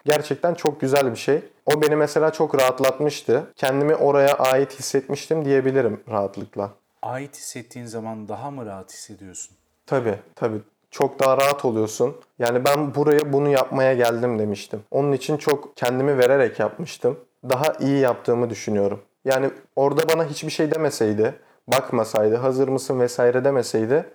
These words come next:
Speaker 1: belki daha kötü performans sergileyecektim. Ama bana bakıp böyle "Hazır mısın?"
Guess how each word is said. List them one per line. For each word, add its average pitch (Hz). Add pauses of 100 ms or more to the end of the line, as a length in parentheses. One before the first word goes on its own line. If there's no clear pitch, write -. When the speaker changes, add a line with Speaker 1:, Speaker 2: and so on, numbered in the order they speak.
(120)
Speaker 1:
belki 156
daha 156
kötü -
performans 143
sergileyecektim. 110 (140)
Ama 143
bana 147
bakıp 135
böyle 120
"Hazır 131
mısın?" 123